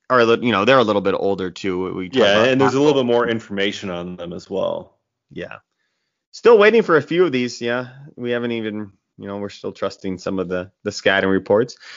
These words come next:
Speaker 1: Um, I think we had much less surprises here at the end. I don't think, like, if anybody's looking at this list, they would look at the end and be like, "Man, this is awful." I think at the,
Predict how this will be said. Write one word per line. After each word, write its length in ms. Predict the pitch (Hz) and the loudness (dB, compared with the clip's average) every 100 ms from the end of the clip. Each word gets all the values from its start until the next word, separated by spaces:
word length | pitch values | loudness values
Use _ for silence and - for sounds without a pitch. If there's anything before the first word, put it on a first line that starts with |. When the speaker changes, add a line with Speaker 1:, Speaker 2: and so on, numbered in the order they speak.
| - - - | -20 -18 -2
Speaker 1:
Um, 280 | 160 170 - | 4 4 4
I 100 | 180 | 2
think 220 | 226 285 | 4 4
we 120 | 269 | 6
had 140 | 240 180 | 4 4
much 300 | 147 196 - | 4 2 0
less 640 | 131 131 160 - - - - - | 0 0 0 -4 -14 -16 -20 -16
surprises 680 | - 139 143 143 139 131 | -14 -4 0 0 -2 -8
here 140 | 147 147 | -2 -2
at 100 | 143 | 0
the 140 | 127 | -2
end. 120 | 160 | 0
I 60 | 185 | 0
don't 180 | 143 - | -2 -2
think, 260 | 135 127 | -4 -2
like, 280 | 127 117 - | 0 -2 -4
if 120 | 131 135 | -10 -4
anybody's 400 | 139 131 123 120 | -2 0 -2 -4
looking 220 | 120 117 | -6 -6
at 120 | 110 | -4
this 200 | 110 - | -8 -4
list, 240 | 117 117 | -4 -4
they 100 | 110 | -6
would 140 | 104 101 | -6 -4
look 160 | 110 | -6
at 80 | 110 | -6
the 180 | 104 98 | -4 -2
end 140 | 107 | -2
and 100 | 104 | -4
be 80 | 95 | -4
like, 240 | 95 90 107 | -4 -4 -6
"Man, 240 | 101 98 | -6 -6
this 140 | 95 | -12
is 120 | 92 90 | -12 -6
awful." 460 | 90 - 143 180 _ _ _ | -6 -4 -4 -4 _ _ _
I 80 | - | -6
think 220 | 117 135 | 0 2
at 100 | 123 | 2
the, 220 | 120 110 | 0 -4